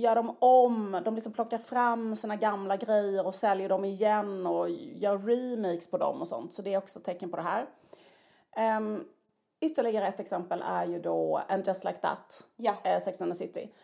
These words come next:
Speaker 1: Och där tycker jag, för nu kollar jag liksom på det nya avsnittet, och, eller på de här två nya som ligger ute. Nu kanske det ligger något mer när det här sänds, men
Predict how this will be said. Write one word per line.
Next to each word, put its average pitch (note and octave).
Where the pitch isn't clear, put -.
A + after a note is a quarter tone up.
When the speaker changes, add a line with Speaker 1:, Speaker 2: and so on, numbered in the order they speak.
Speaker 1:
Och C4+
där F#4
tycker A#3
jag, F#3
för C#4
nu C#4+
kollar E4+
jag C4
liksom A3+
på A3
det G3+
nya F#3
avsnittet, -
och, A#3+
eller A3
på G#3+
de G3
här F#3
två -
nya F3+
som E3+
ligger E3+
ute. F#3+
Nu G#3
kanske G#3+
det F3
ligger E3
något E3
mer D#3+
när -
det F3+
här -
sänds, -
men G#3+